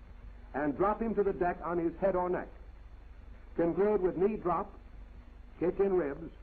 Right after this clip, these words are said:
or any other attack. In slow motion, knock hands to side, secure legs, raise off deck,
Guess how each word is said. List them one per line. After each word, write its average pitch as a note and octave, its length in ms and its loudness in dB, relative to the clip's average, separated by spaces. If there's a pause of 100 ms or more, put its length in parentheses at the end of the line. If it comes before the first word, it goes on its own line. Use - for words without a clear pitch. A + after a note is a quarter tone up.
(280)
or D#3 280 6
any D#3 360 0
other C#3+ 280 0
attack. C3+ 280 -2 (3000)
In F3+ 200 0
slow A3+ 200 2
motion, F3 460 0 (1200)
knock G#3 320 2 (180)
hands F3 400 0 (100)
to E3+ 140 0
side, G2+ 360 0 (1000)
secure G#3+ 380 2
legs, D3 420 -2 (1000)
raise F#3 420 6
off F#3+ 320 2
deck, A2+ 180 0